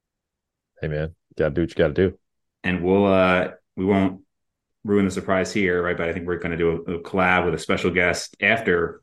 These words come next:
Speaker 2: your next show, right?
Speaker 1: Yes, sir. I'm down.
Speaker 2: So, uh, we'll get to get some updates there as well, which will be good.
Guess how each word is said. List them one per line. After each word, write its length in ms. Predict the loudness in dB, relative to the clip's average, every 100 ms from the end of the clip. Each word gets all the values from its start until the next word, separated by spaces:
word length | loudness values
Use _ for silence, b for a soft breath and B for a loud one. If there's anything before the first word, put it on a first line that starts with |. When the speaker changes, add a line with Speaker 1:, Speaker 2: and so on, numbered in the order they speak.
| -14
Speaker 2:
your 140 | -10
next 240 | -10 -12 -10
show, 500 | -6 -4 -4 -8 -16 _
right? 400 | -6 -2 -2 -4 -10 _ _ _ _ _ _
Speaker 1:
Yes, 180 | -4 -2
sir. 240 | 2 2
I'm 140 | 2 0
down. 300 | 0 -2 -6 _ _ -6
Speaker 2:
So, 320 | -4 -2 -2
uh, 360 | -4 -4 -8 -10
we'll 140 | -8
get 140 | -4
to 280 | -2 -2 -2
get 140 | -6 -4
some 80 | -2
updates 400 | 0 2 2 2
there 240 | 2 2
as 100 | 0
well, 240 | -2 -2
which 120 | -4 -10
will 80 |
be 60 | -10
good. 240 | -10 -10